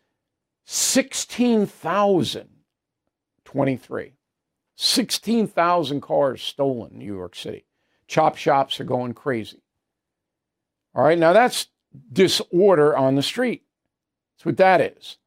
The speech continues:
The other thing that caught my eye is felony assault. So nineteen, again before covid, about twenty-one thousand felony assaults. That means you get hurt.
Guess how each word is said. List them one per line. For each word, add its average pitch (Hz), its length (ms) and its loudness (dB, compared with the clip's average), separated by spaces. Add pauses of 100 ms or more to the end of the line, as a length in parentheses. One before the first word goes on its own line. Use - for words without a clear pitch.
(480)
The 156 140 4
other 247 200 8
thing 180 200 4
that 151 120 2
caught 156 200 4
my 143 140 4
eye 165 200 6
is 143 160 2
felony 190 540 4
assault. - 840 0 (1400)
So 165 180 2
nineteen, 190 840 4
again 156 320 4
before 151 380 2
covid, 135 540 0 (500)
about 226 160 2
twenty-one 202 560 4
thousand 131 640 0
felony 147 520 4
assaults. - 500 -2
That 147 140 2
means 151 280 2
you 143 80 0
get 131 200 0
hurt. - 400 -4